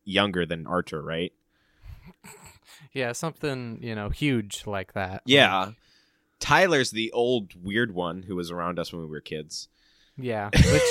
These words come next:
Speaker 2: there's, there's, like, room, there's, like, Michael Jackson stuff there somewhere, you know?
Speaker 1: Yeah. You know, I, I, I, he did dress us up just like him, all in, like, black for those sh-,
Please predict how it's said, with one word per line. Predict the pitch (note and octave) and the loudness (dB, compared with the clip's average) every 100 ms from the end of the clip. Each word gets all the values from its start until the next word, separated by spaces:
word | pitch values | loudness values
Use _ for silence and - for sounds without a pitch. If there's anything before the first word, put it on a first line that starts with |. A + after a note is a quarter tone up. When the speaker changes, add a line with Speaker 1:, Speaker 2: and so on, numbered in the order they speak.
| A#4 | 2
Speaker 2:
there's, | G3 G#3+ E3+ - - | 2 2 0 -4 -2
there's, | F#3+ G#3 G#3 | 0 2 2
like, | F#3+ E3+ | 2 2
room, | D3+ D3+ D3 C#3 | 2 2 0 0
there's, | F3 G3 | 0 0
like, | E3 | 0
Michael | D3 C#3 B2+ | 0 2 0
Jackson | A2+ A2 A2 - A2+ G#2 | 2 2 0 -4 -2 -2
stuff | - - G#2 - | -4 -4 -4 -2
there | A2 G2 F#2+ | -4 -2 -4
somewhere, | - G#2+ G2 F#2+ F#2+ G2 | -2 -2 0 0 -2 -6
you | A#2 G#2 | -6 -6
know? | G2 G2+ - _ | -6 -8 -12 _
Speaker 1:
Yeah. | G#2 G#2 F2+ - - - | -4 -2 -2 -6 -20 -4
You | D3+ F3+ | 2 8
know, | A3+ F#3 C3 | 10 10 8
I, | C#3+ C#3 | 2 4
I, | C3+ C3 | 2 4
I, | C3 B2 | 2 0
he | C3 D3+ | -4 -4
did | C#3 E3+ F3 | 2 2 2
dress | G#2+ A#2+ B2+ C#3 B2 | -2 4 6 6 2
us | - | 4
up | C3 G2+ | 4 2
just | G2+ G#2+ A2 | 0 -2 2
like | G2 - | 2 2
him, | B2 A#2+ F#2 | 2 2 4
all | F#2 G2 | 4 4
in, | F#2 F2 | -2 -4
like, | E2+ E2+ - _ | -2 -2 -4 _
black | F2 F#2 F#2+ G2 - - | -2 4 6 6 2 -8
for | - F#2 | -6 -2
those | F2 D#2+ | 0 0
sh-, | - - | -2 -6